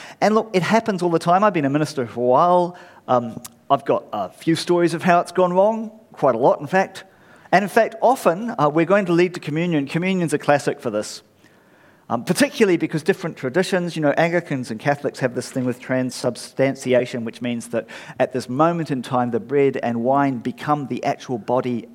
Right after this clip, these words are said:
and blood of Jesus. And that has huge implications. It means that, uh, priests have to finish off any wine that isn't drunk, which if you're a rural priest and you're doing sev-, uh, five services in a day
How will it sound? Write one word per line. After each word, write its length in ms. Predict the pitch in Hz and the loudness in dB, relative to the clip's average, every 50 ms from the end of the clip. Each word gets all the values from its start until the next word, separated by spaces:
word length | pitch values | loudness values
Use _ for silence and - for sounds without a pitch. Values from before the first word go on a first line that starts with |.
| - - | -12 -8
and 320 | 117 113 110 110 107 101 | -6 -6 -6 -6 -8 -8
blood 240 | - 120 117 110 107 | -4 -2 -2 -2 -2
of 120 | 110 98 - | -6 -10 -12
Jesus. 340 | - 101 92 90 87 - - _ _ _ _ _ _ _ _ _ _ _ _ _ _ _ _ - | -12 -14 -14 -14 -18 -20 -20 _ _ _ _ _ _ _ _ _ _ _ _ _ _ _ _ 0
And 200 | 135 143 139 127 | 2 2 2 4
that 120 | 147 156 139 | 2 2 4
has 220 | 160 147 135 - | 2 0 0 0
huge 280 | - - 180 180 156 165 | 0 0 2 2 2 0
implications. 760 | 165 143 - - 139 - 147 147 151 - - 175 170 160 143 | -2 -2 -2 -6 -4 2 2 2 2 0 -6 -8 -6 -2 -2
It 100 | 139 - | -2 0
means 320 | 135 135 131 135 127 - | 0 -2 -2 -4 -4 -4
that, 240 | - 135 127 - - | -2 -2 0 0 2
uh, 220 | 135 123 120 117 - - - - - - - - _ | 2 2 2 2 -2 -8 -20 -20 -20 -20 -20 -20 _
priests 720 | - - 170 185 185 - - - - - - - - - - _ - _ _ _ | -4 0 0 2 0 0 -8 -12 -12 -12 -12 -12 -12 -12 -14 _ -20 _ _ _
have 280 | - - 151 156 156 - - | 0 2 2 2 2 -2 -2
to 240 | 160 151 143 135 123 | 0 2 2 0 -2
finish 400 | - - - 165 170 165 - 170 | -4 -2 -2 0 0 0 2 2
off 200 | 165 170 - 160 | 2 2 2 0
any 160 | 151 151 147 | -2 0 2
wine 280 | 139 147 147 147 147 | 2 4 4 2 2
that 120 | 147 143 147 | 0 -2 -2
isn't 220 | 147 135 147 151 | -4 -6 -6 -6
drunk, 340 | 113 143 143 180 196 160 - | 0 2 2 2 0 -2 -8
which 200 | 165 156 - - | -8 -8 -4 -4
if 160 | 151 143 - | -6 -4 -4
you're 180 | 147 139 135 131 | -4 -2 -2 -2
a 40 | 131 | 0
rural 360 | 127 147 175 185 185 190 185 | 0 2 2 4 4 2 -2
priest 600 | 180 - 185 196 214 - - - - - - - _ _ _ - - - - - - - | -2 -2 -2 -2 -2 -2 -4 -10 -10 -12 -14 -16 _ _ _ -20 -20 -20 -20 -20 -10 -4
and 140 | - 131 139 | -2 -2 0
you're 100 | 143 139 | 0 0
doing 340 | 135 156 160 156 156 151 147 | 2 4 2 2 2 -2 -6
sev-, 300 | - - - 160 165 151 | -6 -6 -2 -2 0 2
uh, 220 | 123 147 143 143 | 4 4 4 4
five 360 | 135 - - 165 165 165 160 | 2 0 0 2 2 2 2
services 520 | 165 - 175 165 156 165 - 165 156 135 151 | 0 0 0 0 0 -2 -2 -4 -4 -2 -2
in 80 | 147 | -2
a 60 | 143 127 | 0 2
day 420 | 147 143 170 202 214 208 165 | 2 2 2 2 0 -2 -4